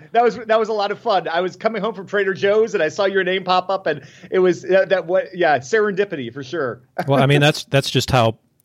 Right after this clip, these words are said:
Speaker 2: the beauty of podcasting is. Like, Jim Lambie, he, um,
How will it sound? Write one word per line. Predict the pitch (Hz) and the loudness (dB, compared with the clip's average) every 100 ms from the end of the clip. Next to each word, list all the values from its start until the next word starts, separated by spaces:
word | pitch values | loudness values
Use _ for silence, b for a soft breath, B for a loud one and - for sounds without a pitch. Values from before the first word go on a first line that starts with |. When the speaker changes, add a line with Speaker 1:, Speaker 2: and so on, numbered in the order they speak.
| - | -10
Speaker 2:
the | 113 | -6
beauty | 110 139 135 | 0 2 2
of | 117 | 0
podcasting | 123 135 - 113 101 - 104 | 0 0 0 -4 -4 -6 -6
is. | 101 - | -6 -6
Like, | 107 98 _ _ B B B 107 | -6 -6 _ _ B B B -6
Jim | 110 139 139 127 117 - | 0 2 2 0 -6 -6
Lambie, | 113 135 139 110 107 - B B B B B | 0 2 2 0 -2 -6 B B B B B
he, | - 127 127 120 | -4 0 2 2
um, | 107 101 98 95 | 2 0 -2 -10